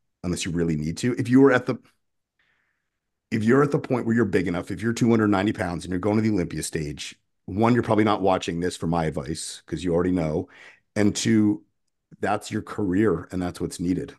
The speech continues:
Like, the guys that I talk to are that, that are that big, that's just required in order to eat that much food.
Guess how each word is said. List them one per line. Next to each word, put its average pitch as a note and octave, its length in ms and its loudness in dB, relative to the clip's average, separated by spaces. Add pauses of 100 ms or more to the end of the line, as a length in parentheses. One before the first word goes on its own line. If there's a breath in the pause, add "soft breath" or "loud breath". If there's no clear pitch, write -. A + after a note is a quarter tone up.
Like, E2+ 140 -4
the - 80 -2
guys F#2 320 2
that G2 120 0
I F#2+ 80 0
talk F2+ 260 -6
to F#2 140 -2
are - 20 0
that, D#2+ 320 -6
that F2+ 100 -2
are E2+ 80 2
that E2+ 240 -2
big, E2 160 -2
that's E2+ 220 -4
just - 240 -6
required E2+ 460 -4
in F#2+ 100 -6
order E2+ 180 -4
to D#2+ 160 -10
eat F#2+ 100 -10
that A#1+ 120 -14
much E2 160 -10
food. A#2+ 420 -2